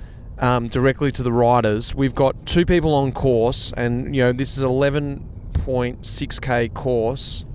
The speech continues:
um, and we've got two people, one through the feed zone,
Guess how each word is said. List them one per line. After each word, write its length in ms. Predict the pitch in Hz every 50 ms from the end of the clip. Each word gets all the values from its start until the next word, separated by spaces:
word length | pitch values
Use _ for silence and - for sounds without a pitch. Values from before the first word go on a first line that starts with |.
| - -
um, 500 | - 120 117 113 110 110 110 110 110 110 - - - - - - - - - - - - - - - -
and 280 | - 135 131 127 127 131
we've 80 | 127
got 140 | 117 143 117
two 160 | - - 160
people, 360 | 147 156 151 143 143 139 131
one 380 | 123 123 135 135 139 139 139 139
through 220 | - - 147 143
the 80 | 131 123
feed 280 | - - 139 135 131 120
zone, 520 | 117 135 127 127 127 127 123 127 127 -